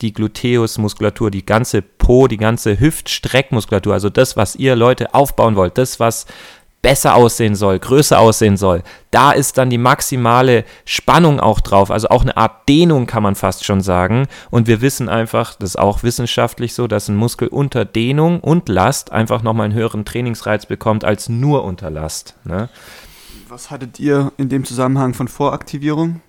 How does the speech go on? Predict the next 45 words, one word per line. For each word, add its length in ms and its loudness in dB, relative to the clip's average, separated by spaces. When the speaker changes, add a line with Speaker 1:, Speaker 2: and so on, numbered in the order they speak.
Speaker 2:
Also 220 -12
was 160 -12
man 140 -8
jetzt 180 -8
ja 120 -4
öfters 400 -8
sieht, 160 -4
ist, 180 -8
dass 240 -10
gerade 460 -4
Frauen 500 -2
den 240 -6
Gluteus 800 -4
davor 340 -10
voraktivieren. 880 -6
Da 100 -18
sieht 180 -18
man 100 -8
dann 200 -10
so 120 -16
Sachen 260 -8
mit 200 -8
Bändern, 420 0
ähm, 320 -6
um 220 -2
den 200 -2
dann 180 -2
besser 240 -6
zu 120 -14
spüren 480 -6
bei 200 0
der 100 -2
Langhantelkniebeuge. 920 -6
Also 240 -4
aus 160 -12
meiner 260 -2
Sicht 280 -8
kann 280 -2
es 240 -4
in 100 -12
bestimmten 360 -12
Situationen 520 -8
schon 200 -6
Sinn 200 -4
machen. 320 -6